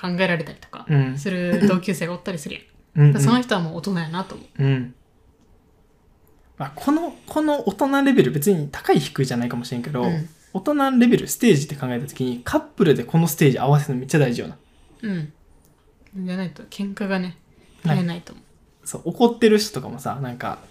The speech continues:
Speaker 2: 一方的に怒るやん。
Speaker 1: うん。
Speaker 2: だけど、ここで、ふって、こう、楓が言う、俯瞰的に見て、恋人はこう思ってるんじゃないか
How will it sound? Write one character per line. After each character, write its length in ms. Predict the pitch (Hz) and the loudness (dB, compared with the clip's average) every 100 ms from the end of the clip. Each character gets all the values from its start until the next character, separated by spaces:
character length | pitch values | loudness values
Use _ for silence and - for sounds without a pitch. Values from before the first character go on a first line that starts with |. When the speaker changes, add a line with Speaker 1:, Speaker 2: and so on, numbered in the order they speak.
| _ - - - - _ | _ -20 -20 -20 -20 _
Speaker 2:
一 180 | 233 233 | 0 2
方 140 | 294 254 | 0 0
的 160 | 208 | 4
に 80 | 196 | 4
怒 220 | 170 165 | 4 -2
る 60 | - | -8
や 40 | |
ん。 40 | - 202 | -10 -8
Speaker 1:
う 20 | |
ん。 200 | 175 170 - _ _ - - | -8 -8 -14 _ _ -10 -2
Speaker 2:
だ 80 | 185 | 0
け 120 | 262 | 2
ど、 100 | 226 | 2
こ 60 | - | 2
こ 160 | 302 | 2
で、 260 | 247 220 147 | 6 6 6
ふ 160 | 143 226 | 2 -4
っ 20 | |
て、 440 | - _ - 131 | -6 _ -2 -2
こ 200 | 123 123 | -2 -8
う、 40 | 120 | 2
楓 300 | 156 156 147 | 6 8 8
が 80 | |
言 100 | 139 | 8
う、 20 | 135 | 4
俯 140 | - | 0
瞰 220 | 190 180 | 2 4
的 200 | 185 185 | 2 0
に 120 | 170 | 2
見 140 | 151 151 | 2 0
て、 400 | 185 180 - - - - - - | 2 2 0 -6 -20 -20 -20 0
恋 300 | - 214 208 | 4 6 6
人 140 | 196 | 2
は 80 | 175 | 2
こ 220 | - 180 | 2 4
う 40 | |
思 200 | 220 220 | 4 4
っ 60 | 220 | 2
て 100 | 226 | 4
る 120 | 214 | 4
ん 40 | 147 | 4
じ 80 | |
ゃ 60 | 127 | 0
な 120 | 123 | -8
い 60 | 120 | -8
か 220 | - - | -12 -16